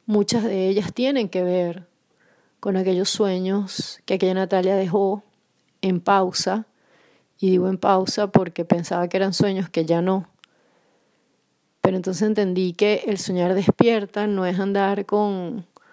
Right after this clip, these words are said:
con cara de, eh, con cara de princesa de cuento esperando que llegue el príncipe.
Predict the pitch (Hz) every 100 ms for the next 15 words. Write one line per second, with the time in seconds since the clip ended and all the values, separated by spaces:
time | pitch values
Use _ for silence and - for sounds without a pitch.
0 | _ _ - 196 185 196 185 185 202 214
1 | 202 180 170 165 170 165 _ _ _ _
2 | _ _ _ 196 185 170 165 - 214 -
3 | _ _ 190 175 185 180 208 214 190 175
4 | - 180 175 - 190 170 208 208 175 -
5 | 190 185 185 190 185 190 175 185 190 180
6 | 185 180 226 220 185 - 185 208 220